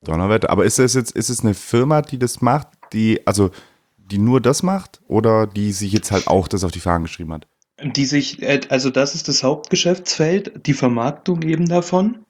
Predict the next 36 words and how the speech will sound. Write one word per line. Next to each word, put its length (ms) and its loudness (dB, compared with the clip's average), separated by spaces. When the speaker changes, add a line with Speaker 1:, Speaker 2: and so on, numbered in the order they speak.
Speaker 2:
also 360 0
auch 180 0
von 440 -2
einzelnen 440 2
Events 680 -2
zum 200 0
Paddeltennis 600 0
und 100 2
so, 240 0
und 280 -2
möchte 400 0
gezielt 500 0
sich 180 -4
noch 180 0
andere 380 0
Sportarten, 1080 -2
die 120 0
jetzt 300 0
noch 180 -2
nicht 220 0
so, 720 0
äh, 180 0
im 120 0
Fokus 400 0
stehen, 320 0
suchen 420 0
und 180 0
die 160 2
halt 260 0
in 100 0
Deutschland 600 0
promoten 560 0
und 120 -4
vermarkten 540 -2
und 140 -4
so. 220 -10